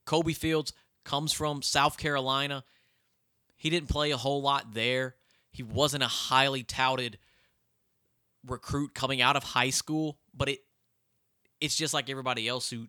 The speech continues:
transferred in this year for, to play for Brian Kelly, to play for L S U, to come home. West Weeks, he played eleven games at Virginia last year, and he started one.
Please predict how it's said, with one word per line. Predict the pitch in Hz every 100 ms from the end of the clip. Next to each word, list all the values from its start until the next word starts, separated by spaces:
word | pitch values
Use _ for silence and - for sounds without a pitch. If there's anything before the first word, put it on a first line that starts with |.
| -
transferred | - 139 127 - 120
in | 127 123 110 _ _ _ _ _ _ _ _ _ _ _
this | 123 135 - 127
year | 139 117 101 _ _ _ _ _ _ _ _ _ _ _ _ _ _ _ _ _ _ _ _ _ _ _
for, | - - 156 123
to | 139
play | - 147
for | -
Brian | 113 127 123 113
Kelly, | 123 120 107 -
to |
play | - 139
for | 135 135
L | 131 117
S | -
U, | 131 113 101 -
to | 123
come | 123 107
home. | 113 104 - _ _ _ _ _ _ _ _ _ _ _ _ _ _ - _ _ _
West | 110 135 143 -
Weeks, | 113 139 - - - - _ _ _ _ _ _ _ _ _
he | - 175
played | 175 175 147
eleven | 131 139 135
games | 131 135 117 - 123
at | 123
Virginia | 113 101 110 107 98
last | 107 107 107 -
year, | 113 113
and | 117
he | 123
started | - 165 156 107
one. | 101 110 90 87